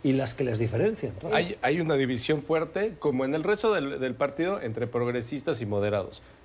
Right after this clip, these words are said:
Speaker 2: Todo el, todo el partido se, se está yendo en estas dos alas. Y los progresistas, Bernie Sanders y Elizabeth Warren, que no son los únicos progresistas, pero son los que están adelante y que tienen posibilidades, estos dos senadores han propuesto un,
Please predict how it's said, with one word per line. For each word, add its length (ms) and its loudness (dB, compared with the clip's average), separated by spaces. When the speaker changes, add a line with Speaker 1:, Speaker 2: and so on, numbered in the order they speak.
Speaker 2:
Todo 220 4
el, 140 -2
todo 220 2
el 60 -2
partido 440 0
se, 160 -6
se 340 -10
está 200 -2
yendo 240 -2
en 180 -6
estas 220 -2
dos 180 -4
alas. 240 -2
Y 60 0
los 140 0
progresistas, 840 -2
Bernie 300 2
Sanders 420 0
y 20 2
Elizabeth 440 0
Warren, 280 2
que 120 0
no 80 0
son 140 0
los 120 0
únicos 260 -2
progresistas, 560 -2
pero 160 -4
son 180 0
los 120 -2
que 60 -14
están 420 -2
adelante 520 -2
y 40 -8
que 100 -2
tienen 180 0
posibilidades, 720 -2
estos 300 0
dos 140 0
senadores 480 0
han 80 -4
propuesto 560 0
un, 340 -2